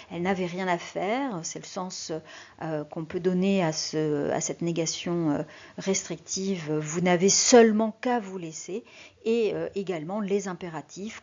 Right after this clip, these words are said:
contentez, n'ayez point d'effroi. Donc on voit bien que, euh, elle n'a plus qu'à, euh, obéir et à se laisser guider. Donc c'est une stratégie argumentative qui est, euh, très bien construite, et c'est ce qui explique que, euh, Elmire va se retrouver un petit peu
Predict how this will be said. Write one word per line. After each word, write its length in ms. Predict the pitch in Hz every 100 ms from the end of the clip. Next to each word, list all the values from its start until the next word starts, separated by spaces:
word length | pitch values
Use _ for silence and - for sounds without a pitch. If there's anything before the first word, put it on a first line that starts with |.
| -
contentez, 760 | 269 247 233 175 170 - 160 190
n'ayez 460 | 202 240 247 208
point 260 | 202 - 175
d'effroi. 460 | 147 - - - - - - -
Donc 160 | 202 -
on 60 |
voit 180 | 202 170
bien 200 | 165 240
que, 140 | 247 214
euh, 360 | 226 202 160 170
elle 120 | 170
n'a 80 | 160
plus 200 | - 262 -
qu'à, 380 | 233 240 247 202
euh, 40 | -
obéir 560 | 240 196 175 196 240 185
et 140 | 156
à 80 | 160
se 180 | - 170
laisser 320 | 156 - 214
guider. 320 | 175 165 131 _ - - -
Donc 120 | 185
c'est 120 | -
une 60 | 180
stratégie 420 | - 247 214 233
argumentative 720 | 208 185 170 147 - 311 -
qui 360 | - 165 208 226
est, 60 |
euh, 80 | 165
très 220 | 147 -
bien 140 | 226 196
construite, 540 | 156 156 - 226 - - - - -
et 160 | 226 262
c'est 160 | -
ce 100 | 185
qui 120 | -
explique 380 | 165 - 269 -
que, 100 | -
euh, 380 | 220 233 185 113 -
Elmire 360 | 180 170 247 233
va 140 | 208
se 160 | - 160
retrouver 380 | 156 - 170
un 100 | 240
petit 300 | 185 - -
peu 220 | - 247